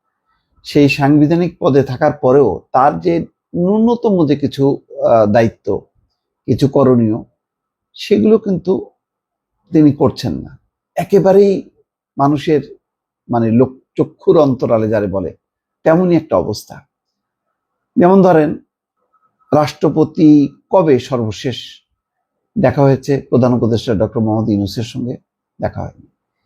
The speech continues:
একটা প্রচলিত রেওয়াজ আছে, যিনি সরকার প্রধান, এখন তো সরকার প্রধান ডক্টর মোহাম্মদ ইউনূস, তিনি বিদেশে যাবার আগে বা পরে সেই,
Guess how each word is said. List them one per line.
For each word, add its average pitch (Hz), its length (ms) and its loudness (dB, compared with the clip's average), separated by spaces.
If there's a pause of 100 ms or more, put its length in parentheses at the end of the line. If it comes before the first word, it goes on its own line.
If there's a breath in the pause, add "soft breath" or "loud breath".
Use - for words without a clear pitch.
(320)
একটা 202 200 0
প্রচলিত 185 460 0
রেওয়াজ 127 480 2
আছে, 139 380 -6 (640)
যিনি 165 200 4
সরকার 139 440 -2
প্রধান, 113 240 -2
এখন 143 200 -6
তো 202 100 -8
সরকার 147 340 -6
প্রধান 139 380 -2
ডক্টর 127 240 -2
মোহাম্মদ 120 300 0
ইউনূস, 117 260 -2 (640)
তিনি 175 200 4
বিদেশে 151 580 2
যাবার 131 300 2
আগে 120 300 2
বা 120 180 2
পরে 113 420 -4 (800)
সেই, 139 600 2